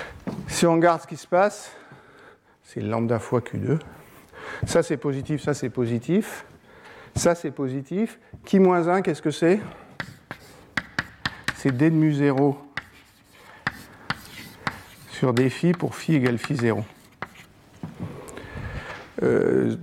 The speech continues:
on pourrait lui donner un nom, hein, c'est une espèce de compressibilité osmotique. Maintenant, si vous regardez mon dessin, mu,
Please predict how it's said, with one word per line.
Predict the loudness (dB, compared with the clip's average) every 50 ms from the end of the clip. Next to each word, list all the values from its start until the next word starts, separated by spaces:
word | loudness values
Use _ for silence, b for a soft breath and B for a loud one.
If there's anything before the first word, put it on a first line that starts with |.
| -4 -2
on | -2
pourrait | 0 2 4 4 4
lui | 4
donner | 4 2 4 4 4
un | 4 2 2
nom, | 2 2 0 0 -2 -4
hein, | -6
c'est | -6 -4 -4
une | -2 -2
espèce | -2 2 2 2 2
de | 2 0
compressibilité | 0 0 -2 0 0 -2 0 -2 -2 0 0 0 2 2
osmotique. | 0 0 2 0 -2 0 2 2 2 2 0 -8 -14 B B B B B B B B B B B B B B
Maintenant, | 2 2 2 2
si | 2 2 2
vous | 4 4
regardez | 6 6 6 4 4 4 0
mon | -2 -2 -2
dessin, | -2 -2 -2 -2 -2 -2 -2 -2 -2 -4 B B B B B B B B B B B B B B B 2
mu, | 4 6 6 6 6